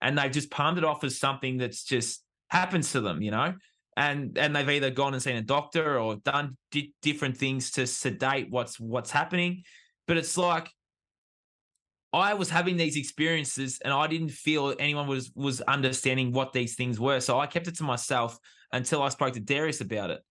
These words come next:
because I felt comfortable with him. And I was also, my connection to spirit, I was saying, "Share your paralysis." I was like, "All right, I'll share it." But I had no idea that I was gonna e-, embark on this out-of-body journey.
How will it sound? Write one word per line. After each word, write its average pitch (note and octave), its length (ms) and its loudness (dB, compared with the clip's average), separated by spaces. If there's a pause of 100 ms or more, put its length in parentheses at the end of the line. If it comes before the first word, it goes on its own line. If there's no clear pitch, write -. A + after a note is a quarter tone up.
(140)
because C3+ 400 0
I C#3 100 4
felt - 400 0
comfortable B2 720 -2 (500)
with G3 220 0
him. C3 320 0
And C3+ 160 2
I C3 60 4
was C3 120 0
also, B2+ 480 0 (180)
my A#2 140 -4
connection C3 380 -2
to A2+ 80 -2
spirit, D3 440 -2
I A2 60 2
was G2+ 120 0
saying, G#2 420 -2
"Share A2+ 320 -2
your G#2+ 240 -2 (640)
paralysis." C#3+ 520 0
I G#2 40 0
was G2+ 60 -6
like, G#2+ 100 -2
"All A#2+ 80 2
right, A#2 100 0
I'll G#2+ 120 -2
share D#3 340 0
it." - 120 -14
But B2+ 160 0 (720)
I D#3+ 140 4
had D#3+ 220 0
no C#3 220 2
idea C3 380 0
that C3 100 -4
I B2+ 60 2
was B2+ 120 -2
gonna B2 160 -4
e-, B2 200 -8
embark B2+ 440 0
on B2 100 -2
this A#2 180 -4
out-of-body C3 540 0
journey. A2 460 -4